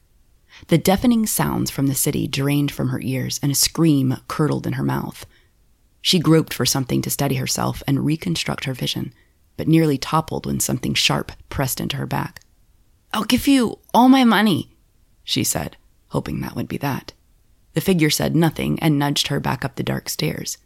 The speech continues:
Gloria noticed his tar-stained teeth as he spat on the floor and the taint of ink like bad news on his thin, broken lips. She skidded her boots across the syrupy tiles,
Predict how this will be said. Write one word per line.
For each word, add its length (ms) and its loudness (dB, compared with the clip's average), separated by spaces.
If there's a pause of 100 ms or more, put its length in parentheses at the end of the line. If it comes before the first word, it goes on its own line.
(640)
Gloria 400 6
noticed 400 0
his 180 -4
tar-stained 680 -2
teeth 300 -2
as 140 -6
he 80 -2
spat 320 -2
on 100 -2
the 60 -4
floor 400 -4 (240)
and 100 2
the 60 0
taint 500 -2
of 180 -2
ink 400 0 (120)
like 180 -4
bad 260 0
news 400 0
on 120 -2
his 160 -4
thin, 280 -2
broken 380 -4
lips. 380 -8 (1040)
She 120 2
skidded 360 4
her 100 2
boots 340 0
across 360 -4
the 100 -4
syrupy 400 0
tiles, 520 -6